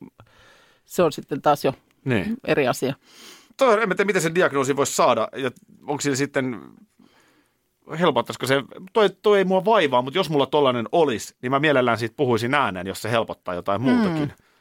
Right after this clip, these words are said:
Speaker 2: Koska ei tätä musta hävetä tarvii. Ö, sit tää media-ala, mitä me eletään.
Speaker 1: Niin.
Speaker 2: Niin tässähän on enemmän ja vähemmän keskittymishäiriöisiä ihmisiä.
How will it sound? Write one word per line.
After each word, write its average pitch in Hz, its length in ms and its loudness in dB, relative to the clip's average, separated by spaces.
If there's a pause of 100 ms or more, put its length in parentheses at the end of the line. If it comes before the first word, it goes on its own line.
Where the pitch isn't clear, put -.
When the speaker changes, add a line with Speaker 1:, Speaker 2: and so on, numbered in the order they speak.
(120)
Speaker 2:
Koska 117 240 -4
ei 131 40 0
tätä 143 120 0
musta 156 260 -2
hävetä 95 220 -4 (100)
tarvii. 87 420 -4 (480)
Ö, 117 200 0 (100)
sit - 300 -4 (340)
tää 147 120 2
media-ala, 110 440 2
mitä 92 180 -6
me 90 140 -6
eletään. - 320 -12 (640)
Speaker 1:
Niin. 170 240 0 (200)
Speaker 2:
Niin 123 140 -4
tässähän 165 280 0
on 151 100 0
enemmän 143 340 2
ja 107 140 -2
vähemmän 85 500 -2 (580)
keskittymishäiriöisiä 87 960 -6
ihmisiä. - 440 -14